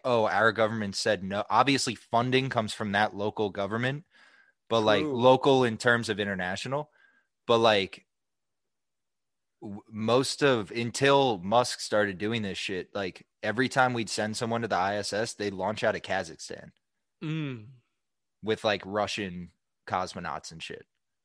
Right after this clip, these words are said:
Speaker 2: Yeah, but also, you
Speaker 1: Like,
Speaker 2: remember
Speaker 1: our
Speaker 2: that
Speaker 1: space
Speaker 2: super
Speaker 1: program
Speaker 2: telescope we talked about?
Speaker 1: struggled until Musk came through.
Speaker 2: That super telescope that China was building?
Speaker 1: Oh, yeah, that's, like, better than the Hubble.
Speaker 2: Well, guess what, man?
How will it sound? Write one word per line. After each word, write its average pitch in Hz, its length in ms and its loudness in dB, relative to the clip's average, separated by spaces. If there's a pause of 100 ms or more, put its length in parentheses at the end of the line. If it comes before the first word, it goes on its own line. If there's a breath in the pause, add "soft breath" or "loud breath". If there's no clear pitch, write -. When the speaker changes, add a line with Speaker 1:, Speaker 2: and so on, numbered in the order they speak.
(140)
Speaker 2:
Yeah, 170 200 -12
but 135 280 -10
also, 175 300 -6
you 156 160 -2
Speaker 1:
Like, 123 160 4
Speaker 2:
remember 139 60 6
Speaker 1:
our 196 100 10
Speaker 2:
that 214 60 4
Speaker 1:
space 165 260 8
Speaker 2:
super 160 140 6
Speaker 1:
program 127 240 8
Speaker 2:
telescope - 340 0
we 202 60 2
talked 110 100 0
about? 107 60 -2
Speaker 1:
struggled 117 640 6
until 101 340 -2
Musk 101 300 -4
came 85 220 -8
through. 80 240 -12
Speaker 2:
That 143 200 -8
super 170 280 -8
telescope 170 420 -8
that 147 180 -6
China 147 240 -8
was 156 140 -10
building? 170 440 -12 (920)
Speaker 1:
Oh, 113 120 2
yeah, 110 180 2
that's, 95 160 -6
like, 98 160 -6
better 95 240 -4
than 92 120 -8
the 90 80 -8
Hubble. 90 360 -10 (100)
Speaker 2:
Well, 151 160 -6
guess 170 240 -6
what, 175 160 -12
man? 123 280 -12